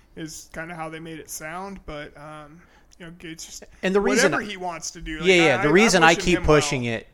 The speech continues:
Speaker 2: is, like, I'd like him to get, you know, vested
Speaker 1: Vested, right.
Speaker 2: in, in the, in the pension. So
Speaker 1: Yeah,
Speaker 2: if
Speaker 1: we
Speaker 2: he can
Speaker 1: should
Speaker 2: make it another about season and a half, I think he'll be good.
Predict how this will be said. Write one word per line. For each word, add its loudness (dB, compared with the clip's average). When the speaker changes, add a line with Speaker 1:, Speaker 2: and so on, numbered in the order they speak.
Speaker 2:
is, -6
like, -2
I'd -4
like 0
him -4
to -6
get, -4
you -8
know, -6
vested 0
Speaker 1:
Vested, -6
right. -8
Speaker 2:
in, -12
in -10
the, -8
in -12
the -10
pension. -6
So -6
Speaker 1:
Yeah, -6
Speaker 2:
if -20
Speaker 1:
we -4
Speaker 2:
he 2
can 2
Speaker 1:
should 0
Speaker 2:
make 2
it -2
another 0
about -2
season -6
and -8
a -8
half, -4
I -8
think -12
he'll -10
be -14
good. -8